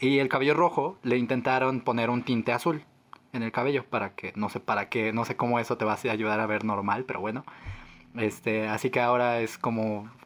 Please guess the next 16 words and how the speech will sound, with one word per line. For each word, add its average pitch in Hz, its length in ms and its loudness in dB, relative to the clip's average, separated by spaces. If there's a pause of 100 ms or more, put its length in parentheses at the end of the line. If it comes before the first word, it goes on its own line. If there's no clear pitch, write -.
(240)
si - 160 0
esa 415 140 -2
morra 427 260 4
hubiera 262 240 4
crecido 196 320 2
ahorita, 202 340 2
sería 151 220 2
una 185 240 0
TikToker - 420 -4
bien 160 160 0
famosa. 123 540 -2 (500)
Ojos 143 240 0
azules, 135 580 2
albina, 131 520 0
cabello 113 220 0
azul. 131 360 -2